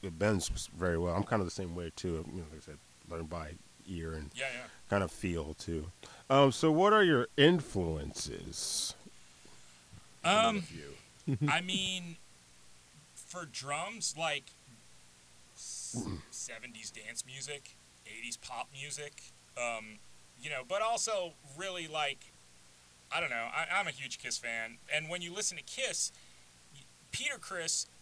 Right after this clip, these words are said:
Speaker 2: he was a swing drummer. He was a big band drummer, so he's, he's swinging. He's not
Speaker 1: Mm.
Speaker 2: rocking. He's not always straight up on the beat. And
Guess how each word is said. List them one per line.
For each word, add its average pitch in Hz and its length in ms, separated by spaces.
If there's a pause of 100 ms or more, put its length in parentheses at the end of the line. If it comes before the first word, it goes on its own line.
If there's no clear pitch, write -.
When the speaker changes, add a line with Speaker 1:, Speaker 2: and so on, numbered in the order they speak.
(140)
Speaker 2:
he 233 200
was 262 200
a 175 100
swing 196 720
drummer. 113 400 (160)
He 208 140
was 254 160
a 254 60 (160)
big 220 260
band 120 280
drummer, 101 400 (260)
so 190 560 (200)
he's, 233 680 (420)
he's 220 260
swinging. 170 680 (300)
He's 208 280
not 196 220
Speaker 1:
Mm. 127 140
Speaker 2:
rocking. 160 460
He's 165 280
not 196 240 (100)
always 190 440
straight 170 440
up 165 160
on 143 240
the 135 60
beat. 143 340 (520)
And 170 360